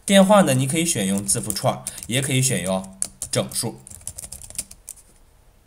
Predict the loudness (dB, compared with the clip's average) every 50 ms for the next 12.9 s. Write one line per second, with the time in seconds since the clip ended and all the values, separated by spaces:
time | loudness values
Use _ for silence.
0 | -20 -20 _ _ _ _ _ -20 -20 -20 -20 -20 -20 _ -20 -20 _ _ _ -20
1 | -20 -20 -20 -20 -20 -20 -20 -20 -20 -10 -2 2 4 4 4 4 0 -4 -8 -14
2 | -16 -20 -14 -8 -6 -6 -4 -4 -4 -4 -4 -6 -8 -10 -10 -10 -8 -6 -6 -6
3 | -6 -6 -8 -8 -8 -6 -6 -6 -6 -8 -10 -8 -8 -8 -8 -10 -14 -20 _ -20
4 | -20 -20 -20 _ _ -20 -20 -20 -20 _ _ _ _ _ _ _ -20 -20 _ _
5 | _ _ _ -8 -4 -2 0 2 4 4 4 4 2 -2 -8 -20 -20 -20 -20 -20
6 | -6 -4 -4 -4 -4 -6 -10 -6 -6 -6 -6 -8 -12 -20 -20 -20 _ -20 _ _
7 | -20 -18 -18 -16 -16 -16 -16 -16 -18 -18 -18 -16 -16 -18 -12 -10 -10 -12 -10 -14
8 | -20 -20 -20 -20 -20 -20 -20 -20 -20 -20 -20 -4 0 2 2 2 2 0 0 -2
9 | -2 -4 -6 -10 -10 -4 0 2 2 4 2 2 2 0 -2 0 0 0 0 0
10 | 2 2 2 2 2 0 -2 -4 -2 -2 0 0 2 0 0 -2 -2 -4 -4 -4
11 | -4 -4 -6 -10 -16 -20 -20 -20 -20 -20 -12 -8 -2 0 2 2 4 4 2 4
12 | 2 0 0 -2 -6 -6 -6 -4 -4 -2 -2 -2 -2 -2 -2 -2 -4 -8